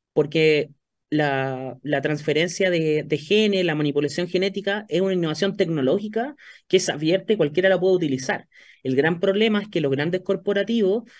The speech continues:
eh, utilizan estas técnicas para poder generar, por ejemplo, productos que no generan semillas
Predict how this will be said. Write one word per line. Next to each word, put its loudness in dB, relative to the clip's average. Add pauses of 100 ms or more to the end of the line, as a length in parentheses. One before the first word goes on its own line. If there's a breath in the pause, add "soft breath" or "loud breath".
(320 soft breath)
eh, 4
utilizan 2
estas -2
técnicas 0
para -2
poder 2
generar, -2
por 0
ejemplo, -2
productos 4
que -4
no -2
generan -2
semillas 2